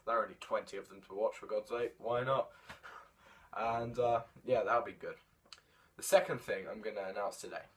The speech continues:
number two, is, uh, something I do every year. And unlike the ten Days of Christmas, this has been done three times already.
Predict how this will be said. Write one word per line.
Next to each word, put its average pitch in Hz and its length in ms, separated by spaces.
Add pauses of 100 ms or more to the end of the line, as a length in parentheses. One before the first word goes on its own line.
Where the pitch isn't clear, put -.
(180)
number - 240
two, - 300 (1700)
is, 107 360
uh, 107 340 (200)
something 107 400
I 101 80
do 95 160
every 92 280
year. 147 200 (500)
And 92 300 (460)
unlike 104 280
the - 160
ten 104 160
Days 95 200
of - 100
Christmas, - 460
this - 200
has 90 100
been 95 260
done 92 180
three - 220
times 90 320
already. - 460